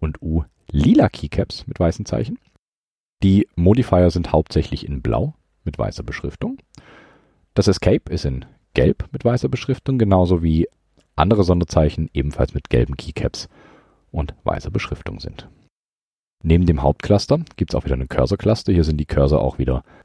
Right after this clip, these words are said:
in richtiger Reihenfolge angeordnet. Und über dem Cursor-Cluster gibt's noch sieben Modifier-Keys. F-Tasten hat das Ganze auch, allerdings in Form von kleinen ovalen, höchstwahrscheinlich Gummitasten.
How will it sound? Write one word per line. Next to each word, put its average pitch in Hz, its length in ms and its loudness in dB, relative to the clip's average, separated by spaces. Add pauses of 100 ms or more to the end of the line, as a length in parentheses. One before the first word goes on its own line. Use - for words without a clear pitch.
(160)
in 107 80 4
richtiger 107 360 4
Reihenfolge 80 460 4
angeordnet. 67 600 -4 (400)
Und 202 180 2
über 180 140 0
dem 147 160 2
Cursor-Cluster 98 720 2
gibt's 78 280 -6
noch - 300 -4 (260)
sieben 67 580 -6 (380)
Modifier-Keys. - 1120 0 (1000)
F-Tasten 110 560 0
hat 92 100 4
das - 100 -4
Ganze 76 300 -2
auch, - 260 0 (160)
allerdings 196 440 2
in 127 100 -4
Form 110 300 2
von 101 180 -4
kleinen 82 400 2
ovalen, 76 680 2 (880)
höchstwahrscheinlich 95 520 2
Gummitasten. 90 600 -4